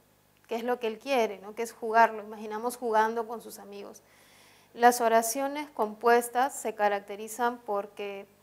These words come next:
presentan es-, eh, estos, estas dos descripciones, ¿no? Con dos verbos, como desea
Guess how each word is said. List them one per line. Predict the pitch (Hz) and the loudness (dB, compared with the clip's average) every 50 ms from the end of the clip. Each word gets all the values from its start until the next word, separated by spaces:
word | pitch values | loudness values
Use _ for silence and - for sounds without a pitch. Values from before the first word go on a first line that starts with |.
| _ _ _ _ _ _ _ _ _ _ | _ _ _ _ _ _ _ _ _ _
presentan | 226 226 240 240 - 262 254 254 254 247 254 247 262 269 262 - - | 2 2 2 2 2 0 0 0 0 4 4 4 4 2 -2 -10 -10
es-, | 226 226 233 - - - _ _ _ _ _ _ _ _ _ _ _ _ _ _ _ _ _ _ _ _ _ _ - | -10 -8 -8 -8 -10 -12 _ _ _ _ _ _ _ _ _ _ _ _ _ _ _ _ _ _ _ _ _ _ -18
eh, | - 233 233 220 220 214 214 208 196 190 202 - _ _ _ - _ _ _ | -12 -10 -8 -6 -6 -6 -8 -10 -12 -14 -18 -20 _ _ _ -20 _ _ _
estos, | - 277 285 277 - 269 247 247 247 - - - _ _ _ - | 4 4 4 4 2 2 2 2 0 -4 -6 -8 _ _ _ -18
estas | - - - 277 262 | -18 -8 -4 -2 0
dos | 254 240 240 240 | 2 2 2 0
descripciones, | 262 247 - 240 220 214 - - - 220 220 226 220 208 196 202 | -2 -8 -6 -10 -10 -8 -8 -2 0 4 4 4 2 0 -8 -14
¿no? | 220 - | -16 -14
Con | - - 220 220 220 | -8 -6 -6 0 4
dos | 233 240 240 | 4 4 6
verbos, | 240 220 220 214 202 196 208 208 | 6 6 6 6 6 0 -8 -14
como | - - 220 220 214 208 196 | -12 -12 -12 -10 -10 -10 -10
desea | 196 196 202 - - - 233 233 233 220 214 220 269 | -12 -10 -8 -8 -4 0 0 2 2 2 0 -4 -4